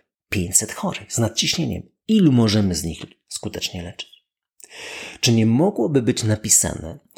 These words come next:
że należy włączać farmakoterapię od stu czterdziestu albo dziewięćdziesięciu? Mamy tak doskonałe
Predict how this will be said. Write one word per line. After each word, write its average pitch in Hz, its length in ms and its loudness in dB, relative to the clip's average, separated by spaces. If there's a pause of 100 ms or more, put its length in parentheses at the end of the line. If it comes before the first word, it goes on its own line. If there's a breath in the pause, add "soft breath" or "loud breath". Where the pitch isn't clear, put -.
(240 loud breath)
że 113 140 4
należy 120 560 4
włączać 110 1040 0 (260)
farmakoterapię 104 1000 0
od 151 180 2
stu - 220 2
czterdziestu 104 720 -2
albo 95 260 -2
dziewięćdziesięciu? 85 960 -6 (800 loud breath)
Mamy 117 260 4
tak 180 400 0
doskonałe 104 960 2